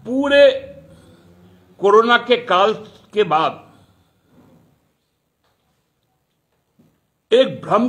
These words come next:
की स्थिति यहां पर तैयार की गई, ताकि विकास ना हो पाए, लोगों की जरूरतें पूरी ना हो पाए।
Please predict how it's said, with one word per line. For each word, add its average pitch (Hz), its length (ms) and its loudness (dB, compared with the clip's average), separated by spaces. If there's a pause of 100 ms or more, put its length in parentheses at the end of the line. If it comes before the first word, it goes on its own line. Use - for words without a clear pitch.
की 262 160 -6
स्थिति 220 340 -8
यहां 190 240 2
पर 185 200 -6
तैयार 143 320 -2
की 120 200 -20
गई, 95 200 -20 (2500)
ताकि 240 280 -4
विकास 240 580 -2
ना 160 60 -4
हो 113 220 -10
पाए, - 260 -20 (2250)
लोगों 233 380 2
की 254 140 -6
जरूरतें 247 580 0
पूरी 190 200 -4
ना 147 120 -6
हो 104 180 -14
पाए। - 260 -20